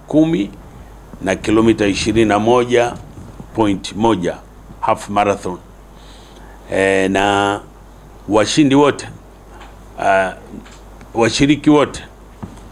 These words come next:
watakaokamilisha watapata, eh, medali hizi. Hizi medali zina kilomita tano, zina kilomita mbili, zina kilomita kumi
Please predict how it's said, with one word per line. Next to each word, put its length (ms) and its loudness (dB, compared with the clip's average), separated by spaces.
watakaokamilisha 1040 0
watapata, 760 0
eh, 640 2
medali 440 2
hizi. 400 -6
Hizi 280 2
medali 580 2
zina 200 0
kilomita 500 0
tano, 460 0
zina 180 2
kilomita 500 2
mbili, 520 4
zina 200 2
kilomita 540 2
kumi 500 2